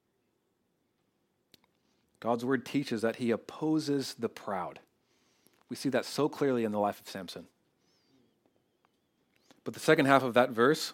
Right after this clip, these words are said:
that's quoted in James and First Peter, I believe, is that encouragement or that call that we can learn from the story. Although it says God opposes the proud, the second half of that verse is he gives grace to the humble.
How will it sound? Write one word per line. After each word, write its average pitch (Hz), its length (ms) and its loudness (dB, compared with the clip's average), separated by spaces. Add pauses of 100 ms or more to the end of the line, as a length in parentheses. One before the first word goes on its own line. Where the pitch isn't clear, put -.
(100)
that's - 160 -6
quoted 127 340 0
in 107 140 0
James 120 360 0
and 104 120 -4
First 123 240 -4
Peter, 131 340 0 (1040)
I 120 80 2
believe, 127 260 4
is 117 100 2
that 127 140 4
encouragement 131 560 4
or 113 40 2
that 113 160 -2
call 151 260 6
that 113 80 4
we 113 120 -2
can 117 180 0
learn 151 180 2
from 123 140 -4
the 107 60 -2
story. 90 340 -8 (420)
Although 139 260 8
it 143 140 4
says 165 280 8
God 139 220 12
opposes 170 680 6
the 156 100 2
proud, 143 480 10 (840)
the - 60 -20
second 151 200 2
half 147 160 6
of 139 120 -2
that 139 220 4
verse 131 300 2
is 120 140 -4
he 135 120 -4
gives 113 220 0
grace 131 580 0 (240)
to 139 80 -4
the 123 100 2
humble. 104 340 0